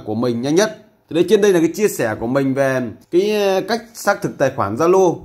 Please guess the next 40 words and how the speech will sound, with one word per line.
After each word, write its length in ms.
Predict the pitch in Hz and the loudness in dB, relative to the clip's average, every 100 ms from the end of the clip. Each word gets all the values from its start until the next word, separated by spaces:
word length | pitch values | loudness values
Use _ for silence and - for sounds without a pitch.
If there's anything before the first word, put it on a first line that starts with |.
| - | -10
Các 80 | 170 | -4
bạn 180 | 147 120 | -4 -2
thấy 300 | 139 170 190 | -2 0 0
video 340 | 170 170 180 | -2 0 2
hữu 160 | 170 190 | 2 0
ích 160 | 220 185 | 0 -2
thì 120 | 131 | -4
hãy 120 | 127 | -6
chia 240 | - 185 | -2 -2
sẻ 440 | 180 143 101 104 113 - _ | 0 -4 -4 -4 -8 -14 _
để 120 | 120 | -6
mọi 160 | 131 143 | -4 -2
người 200 | 143 131 | -2 -2
cùng 160 | 139 | 0
biết 160 | 147 202 | 2 2
nhé. 200 | 220 214 143 - _ _ _ _ _ _ _ _ _ _ _ _ _ _ _ _ _ _ - | 0 -6 -10 -18 _ _ _ _ _ _ _ _ _ _ _ _ _ _ _ _ _ _ -6
Và 100 | 139 | -4
các 60 | 196 | 0
bạn, 420 | 185 - 151 143 | 0 0 -6 -6
à, 260 | 139 135 139 | -4 -4 -6
cũng 160 | 202 | 0
đừng 300 | 175 156 143 | 2 4 2
quên, 280 | 180 202 190 | 2 2 2
à, 400 | 185 165 139 - _ _ _ - | 0 0 -4 -12 _ _ _ -2
đăng 300 | 185 185 - | 0 0 -2
ký 240 | 170 214 | -6 -2
kênh 160 | 214 196 180 151 - _ _ _ _ _ _ _ _ _ | 2 2 0 -6 -14 _ _ _ _ _ _ _ _ _
để 160 | 117 | -2
ủng 260 | 104 113 120 | 0 -2 0
hộ 220 | 151 - | 0 0
cho 140 | - 180 | 0 2
mình 240 | 156 143 | 4 4
nhé, 260 | 170 202 175 147 | 4 2 -2 -6
bởi 160 | 101 104 | -4 -2
vì 180 | 135 139 | 0 2
nó 120 | 165 | 2
hoàn 220 | 170 135 | 2 2
toàn 200 | 139 127 | 0 0
miễn 140 | 156 | -2
phí. 400 | 175 165 190 214 | 0 0 0 -4